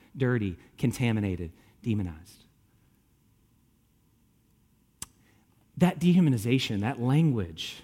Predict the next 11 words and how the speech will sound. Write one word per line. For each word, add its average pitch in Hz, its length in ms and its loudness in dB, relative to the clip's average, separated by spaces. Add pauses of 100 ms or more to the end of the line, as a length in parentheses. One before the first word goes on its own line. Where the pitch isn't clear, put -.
forms 147 440 0
reality. 101 600 -6 (760)
And 190 120 10
then 240 80 8
it 214 180 2
justifies 151 1080 2
exclusion 156 920 -2 (680)
and 151 100 0
eventually 143 480 2
violence, 98 760 -6 (840)
right? 160 320 4